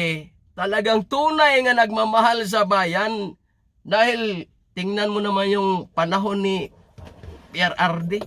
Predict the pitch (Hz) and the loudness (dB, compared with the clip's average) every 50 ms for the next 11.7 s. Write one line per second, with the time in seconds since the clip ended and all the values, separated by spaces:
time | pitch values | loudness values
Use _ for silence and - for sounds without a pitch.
0 | - - _ _ - - - - - 202 208 208 202 196 190 180 185 180 185 190 | -12 -18 _ _ -10 -8 -6 -4 -2 0 0 0 0 2 0 0 0 2 2 2
1 | 190 190 185 180 175 180 175 170 160 135 160 165 170 165 165 156 180 175 175 170 | 2 2 2 0 0 0 0 0 0 0 2 0 0 0 0 -2 -2 -2 -2 -4
2 | 160 - _ _ _ _ _ _ _ - 180 214 247 262 254 254 254 262 269 233 | -6 -10 _ _ _ _ _ _ _ -2 0 0 2 2 2 0 0 -2 -4 -6
3 | 202 190 214 202 202 202 - - 214 214 208 214 202 202 196 190 185 180 190 190 | -6 -6 -6 -6 -6 -6 -4 -4 -2 -2 -2 0 0 0 0 -2 -2 -2 -2 -2
4 | 185 180 180 185 170 175 202 - - - - - - - - _ - 170 180 180 | -2 -2 -2 -2 -2 -2 -4 -6 -10 -16 -16 -18 -20 -20 -20 _ -6 -4 -4 -4
5 | - 208 202 180 - 214 202 - - 170 180 180 175 170 165 165 160 - - 190 | -2 -2 -4 -2 -2 -2 -4 -2 -2 -2 0 0 0 0 -2 -2 -4 -6 -6 -6
6 | 196 196 190 180 - _ _ - - - - - - _ - - _ - 226 302 | -6 -6 -6 -8 -12 _ _ -20 -20 -20 -20 -20 -20 _ -20 -14 _ 0 2 4
7 | 320 320 311 320 320 320 320 311 311 302 302 285 269 262 269 269 269 269 294 294 | 6 6 6 6 6 6 6 8 8 8 6 6 2 0 -2 -6 -4 -4 -4 -2
8 | 294 277 254 269 233 202 175 143 127 - _ _ _ _ - 202 220 247 240 254 | -4 -4 -2 -4 -4 -4 -6 -8 -14 -20 _ _ _ _ -12 -10 -10 -10 -8 -6
9 | 294 294 277 - 311 277 226 175 147 - - - _ _ _ _ _ _ _ _ | -4 -4 -2 0 0 0 0 0 -4 -10 -14 -20 _ _ _ _ _ _ _ _
10 | _ - - 214 262 277 277 269 247 233 226 208 190 160 131 - _ _ _ - | _ -8 -2 0 2 4 4 4 4 2 2 0 -2 -6 -8 -10 _ _ _ -6
11 | 294 262 262 269 294 294 302 294 254 233 220 196 - _ | -4 -4 -2 2 2 2 4 4 2 2 0 -2 -4 _